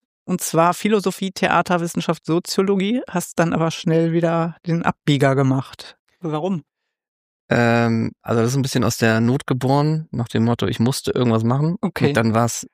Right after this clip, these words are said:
Speaker 2: okay, ich, da kann ich Theaterwissenschaften studieren, das hat vielleicht irgendwas mit Schauspiel zu tun. Und dann musste man da aber noch eben, mm, andere Sachen auch noch dazu wählen.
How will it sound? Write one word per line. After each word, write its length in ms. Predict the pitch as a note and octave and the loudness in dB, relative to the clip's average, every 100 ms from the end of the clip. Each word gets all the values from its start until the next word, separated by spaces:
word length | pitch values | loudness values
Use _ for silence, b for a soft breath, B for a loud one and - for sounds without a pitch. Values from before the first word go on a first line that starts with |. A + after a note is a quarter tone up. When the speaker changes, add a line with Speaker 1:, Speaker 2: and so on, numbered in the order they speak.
| _ - | _ -6
Speaker 2:
okay, 320 | A#2 - A#2 | -4 0 0
ich, 120 | G#2+ | 2
da 120 | A#2+ | 0
kann 160 | A#2 A#2+ | 0 0
ich 80 | A2 | 0
Theaterwissenschaften 920 | - A#2 B2 C#3 C#3 - - C3 - | 0 0 2 0 0 -2 -2 -4 -4
studieren, 400 | - A#2 A#2+ B2 | -6 -4 0 2
das 120 | A2+ A2+ | 2 -2
hat 100 | - | -2
vielleicht 200 | A2 - | -2 0
irgendwas 400 | C3 B2 B2 - | 0 2 0 0
mit 140 | A2+ - | -4 -4
Schauspiel 460 | - A#2+ C3+ - D3 | -2 0 0 -2 -4
zu 140 | - | -4
tun. 280 | - D#3 D3+ B B B B B | -4 -2 -2 B B B B B
Und 80 | A2 | 0
dann 100 | A2 | 2
musste 220 | A2+ - | 2 2
man 120 | A2+ | 2
da 100 | A2+ | 4
aber 120 | A2+ | 4
noch 220 | A2 A2 - | 4 2 0
eben, 580 | A#2+ G#2+ G2+ - G#2+ | 0 0 0 0 0
mm, 260 | - - G#2+ - | -2 -2 -4 -2
andere 300 | A#2 A#2+ A#2 | -2 0 0
Sachen 280 | A#2 B2 A#2+ | 0 0 0
auch 100 | A#2 | 2
noch 120 | C3+ | 0
dazu 560 | - C3 - C#3+ C#3+ - | -2 -6 -2 0 0 -2
wählen. 440 | C3 A#2+ C3 C#3+ | -4 2 4 4